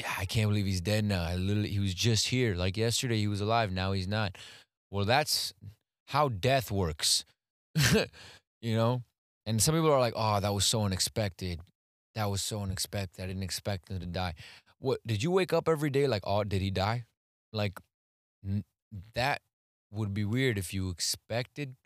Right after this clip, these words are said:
the death. I don't think they were on a deathbed. Like, like, when my sister died, I was like, "Damn, dude, that shit sucks." But I wasn't like, "Damn, dude, that was the most unexpected death of my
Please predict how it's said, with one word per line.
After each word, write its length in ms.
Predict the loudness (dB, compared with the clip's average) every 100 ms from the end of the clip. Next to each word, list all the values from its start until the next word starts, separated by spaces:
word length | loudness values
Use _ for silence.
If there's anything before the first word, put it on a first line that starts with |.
| _ _ _ _ _ -12
the 60 |
death. 500 | -2 2 2 0 -12 -20 -10
I 60 | -8
don't 120 | -6
think 220 | -6 -4
they 80 | -2
were 180 | -2 -2
on 160 | -2
a 60 | -4
deathbed. 720 | -8 -4 -4 -4 -4 -4 -4
Like, 140 | -6 -8 _ _ -20 -20 _
like, 80 | 0
when 100 | 2
my 140 | 2
sister 360 | 2 0 -2 -4
died, 380 | 2 4 4 2 2
I 80 |
was 240 | 2 2 0
like, 220 | -2 -2 -6
"Damn, 640 | -4 -2 0 0 -2 -4
dude, 160 | -4 -4
that 140 | -2
shit 400 | -4 -4 -6 -6
sucks." 880 | -4 -2 -2 -2 -4 -6 -8 -8 -8 -10 _ _ _ _ _ _ _ _ -4
But 100 | 0
I 40 |
wasn't 340 | 2 2 2 4
like, 320 | 4 2 -6 -12 -8
"Damn, 540 | -2 2 2 2 0
dude, 300 | -2 -2 0
that 80 | 0
was 260 | 0 -2
the 80 | -4
most 280 | -4 -4 -6 -4
unexpected 840 | -4 -2 -4 -2 -2 -4 -8 -6
death 280 | -4 -4 -2
of 80 | -2
my 220 | 0